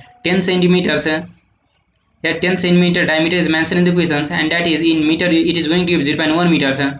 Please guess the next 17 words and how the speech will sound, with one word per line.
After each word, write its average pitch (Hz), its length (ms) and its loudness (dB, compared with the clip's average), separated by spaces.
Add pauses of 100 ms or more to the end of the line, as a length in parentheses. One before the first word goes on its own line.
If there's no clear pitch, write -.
(360)
Similarly, 185 380 0
spacing 175 360 0
is 180 80 2
given 180 200 2
as 147 140 -2
one 175 160 0
M 160 120 2
M. 147 440 0 (380)
and 160 120 -2
voltage 165 360 2
given 180 140 2
as 165 120 -2
ten 175 220 2
kilovolt, 151 680 2
and 170 300 -4
force, 180 340 0
uh, 151 420 0